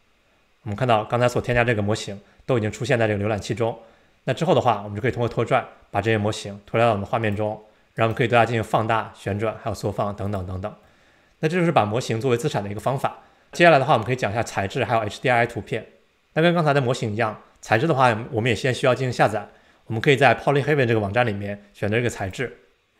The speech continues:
然后我们看到画面中有各种各样不同的材质，左边也进行了分类。那其实这个分类的话，大家可以作为参考，比如说你在做资产库的时候，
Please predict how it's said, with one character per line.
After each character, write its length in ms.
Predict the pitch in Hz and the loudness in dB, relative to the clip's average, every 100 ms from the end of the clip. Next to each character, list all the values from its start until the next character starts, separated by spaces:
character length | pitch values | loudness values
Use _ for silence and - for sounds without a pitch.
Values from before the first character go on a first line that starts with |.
| _ _ _ _ - | _ _ _ _ 2
然 120 | 135 | 4
后 40 | |
我 20 | |
们 80 | 131 | 4
看 80 | 143 | 2
到 80 | 135 | 2
画 100 | 160 | 4
面 160 | 143 | 4
中 280 | 131 139 143 - - | 4 2 0 -6 -10
有 80 | 101 | 0
各 100 | 151 | 0
种 100 | 110 | 2
各 80 | |
样 120 | 127 120 | 0 0
不 40 | |
同 120 | 120 | -2
的 60 | 117 | -2
材 200 | - 101 | -2 -2
质， 300 | - 117 - _ _ | -2 -6 -6 _ _
左 160 | - 107 | -2 2
边 160 | 135 | 4
也 80 | 123 | 2
进 120 | 98 | 2
行 80 | 123 | -2
了 60 | 117 | -2
分 220 | 143 139 | -2 0
类。 120 | 139 - - _ _ | 0 -2 -14 _ _
那 60 | 175 | -6
其 140 | 165 | 0
实 60 | 165 | 2
这 100 | 185 | 4
个 60 | 160 | 2
分 160 | 180 | 2
类 100 | 190 | 2
的 80 | 127 | 2
话， 160 | 120 110 | 2 2
大 160 | 123 | 4
家 80 | 123 | 4
可 60 | 123 | 2
以 40 | |
作 120 | 127 | 0
为 40 | 127 | 0
参 220 | - 147 | -2 -2
考， 300 | - - - _ | -2 -4 -10 _
比 80 | - | -4
如 80 | 113 | 0
说 120 | 147 | 0
你 60 | 123 | 0
在 100 | 123 | 0
做 140 | 127 | 0
资 100 | 127 | -2
产 140 | 135 107 | -2 -2
库 100 | 147 | -2
的 120 | 104 | -2
时 100 | 104 | -2
候， 260 | 110 104 | -4 -4